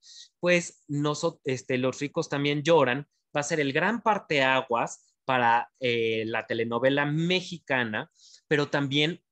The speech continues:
para la telenovela en el mundo. Este es un cartel,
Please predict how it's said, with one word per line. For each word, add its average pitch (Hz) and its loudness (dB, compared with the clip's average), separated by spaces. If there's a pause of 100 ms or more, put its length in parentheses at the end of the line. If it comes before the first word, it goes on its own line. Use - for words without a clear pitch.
(100)
para 147 0 (260)
la 123 -4
telenovela 123 -2 (160)
en 135 -2
el 156 -2
mundo. 196 0 (580)
Este 190 2
es 180 -2
un 185 -4
cartel, 175 0